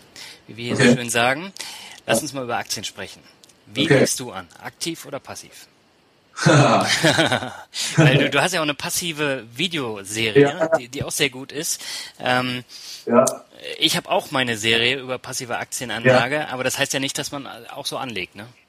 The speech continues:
Speaker 2: Richtig, ja, ich mache im Prinzip meine eigene, äh, Strategie. Also das heißt, ich, ich höre recht wenig auf das, was andere Leute mir sagen irgendwie. Das heißt,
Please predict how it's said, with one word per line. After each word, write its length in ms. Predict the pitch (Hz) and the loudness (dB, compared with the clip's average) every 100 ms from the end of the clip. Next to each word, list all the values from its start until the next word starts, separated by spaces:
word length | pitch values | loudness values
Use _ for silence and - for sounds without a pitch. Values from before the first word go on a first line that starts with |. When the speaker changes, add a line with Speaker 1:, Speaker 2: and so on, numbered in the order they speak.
| _ _ _ _ _ - | _ _ _ _ _ -8
Speaker 2:
Richtig, 380 | 110 123 107 98 | -4 -2 -2 2
ja, 180 | 113 | 4
ich 120 | 143 135 | 4 4
mache 200 | 151 131 | 2 2
im 100 | 127 | 2
Prinzip 460 | 139 127 139 - - | 2 2 0 0 -6
meine 420 | 123 123 131 131 | 2 4 4 4
eigene, 400 | 127 131 123 101 | 4 4 6 4
äh, 320 | 87 - 98 | 2 -2 -2
Strategie. 640 | 95 - 92 - _ - | -4 -2 -4 -6 _ -6
Also 160 | 101 98 | -2 0
das 100 | 101 | 4
heißt, 380 | 120 135 - - | 4 4 2 -2
ich, 340 | - - - _ _ | -4 -6 -12 _ _
ich 180 | 107 - | -10 4
höre 340 | 139 170 143 123 | 4 4 2 2
recht 300 | 135 - 95 | 2 2 -2
wenig 480 | 113 139 135 131 - _ _ - | 4 6 6 2 -8 _ _ 0
auf 280 | 104 104 - | 2 2 2
das, 300 | 117 120 113 | 2 2 2
was 220 | 110 - | 0 2
andere 260 | 113 120 107 | 4 6 6
Leute 200 | 104 101 | 4 4
mir 140 | 101 | 0
sagen 500 | 98 95 101 95 123 | 2 2 2 0 -2
irgendwie. 400 | 110 87 160 104 | -4 -6 -2 -2
Das 180 | 143 - | -2 2
heißt, 400 | - 117 117 - | 4 4 2 -4